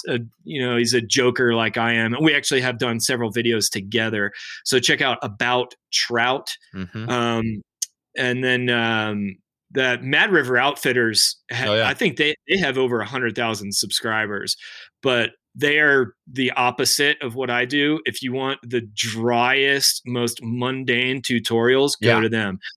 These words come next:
Speaker 1: Sorry, Brian, if you listen to this, your
Speaker 2: <laughs>
Speaker 1: videos are great, but, uh, I can't, I'm,
Speaker 2: They're boring.
Speaker 1: I'm as-, I'm asleep thirty seconds in. Um,
Speaker 2: Yeah.
Speaker 1: a lot
Speaker 2: That's
Speaker 1: of good
Speaker 2: tough.
Speaker 1: knowledge there, but a lot of people like that. A lot of people don't like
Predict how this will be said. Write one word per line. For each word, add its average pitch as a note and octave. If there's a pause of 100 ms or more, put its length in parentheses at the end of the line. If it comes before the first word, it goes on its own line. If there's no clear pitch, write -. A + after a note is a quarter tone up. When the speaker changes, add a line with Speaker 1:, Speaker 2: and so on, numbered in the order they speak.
(100)
Speaker 1:
Sorry, C#3
Brian, C3+
if B2
you C3
listen C3+
to C3
this, C3
your B2
Speaker 2:
<laughs> -
Speaker 1:
videos C3
are A#2+
great, C#3 (100)
but, B2
uh, A2+ (560)
I B2
can't, A#2+ (100)
I'm, A#2
Speaker 2:
They're G2+
boring. A2+
Speaker 1:
I'm -
as-, - (240)
I'm C#3+
asleep C#3+ (240)
thirty B2+
seconds A2+
in. F#2+ (600)
Um, A#2+
Speaker 2:
Yeah. A2
Speaker 1:
a -
lot G2+ (720)
Speaker 2:
That's F3
Speaker 1:
of F3
good F3+
Speaker 2:
tough. F#3
Speaker 1:
knowledge F3+
there, F3+
but G3+
a G#3
lot G#3+
of G#3
people F3+
like F3
that. G#2+
A A2+
lot C#3+
of D3+
people D3+
don't D3
like C#3